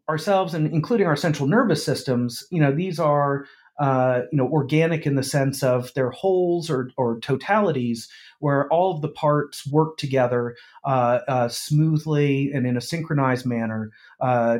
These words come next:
to create a functional whole. Um, and, you know, for me, one thing that, you know, that is important about especially psychoanalysis is that when it comes to our mindedness, to our psychical subjectivity, you know, one of the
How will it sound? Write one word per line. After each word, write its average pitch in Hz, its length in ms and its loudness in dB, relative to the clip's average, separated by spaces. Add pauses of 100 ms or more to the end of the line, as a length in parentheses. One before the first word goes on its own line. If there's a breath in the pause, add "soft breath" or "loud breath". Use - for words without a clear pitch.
to 123 320 -4
create 135 340 2
a 120 60 0
functional 117 560 -4
whole. 110 280 -8 (460 loud breath)
Um, 151 400 0
and, 190 560 -2
you 180 100 -8
know, 160 140 0
for 160 180 -8
me, 220 360 2
one 196 200 2
thing 196 280 0
that, 147 260 2 (220)
you 175 100 -4
know, 139 280 2 (220)
that 143 260 -4 (320)
is 135 180 -6
important 151 440 0
about 139 220 2
especially 160 440 -2
psychoanalysis 139 1040 -2
is 131 140 -6
that 139 220 0
when 160 140 0
it 156 100 -2
comes 214 280 4
to 175 120 -4
our 135 140 4
mindedness, 147 760 0
to 135 160 -2
our 123 240 0
psychical 156 460 -2
subjectivity, 127 760 -6 (520 loud breath)
you 202 120 -4
know, 165 60 -2
one 202 220 2
of 202 100 0
the 165 260 -2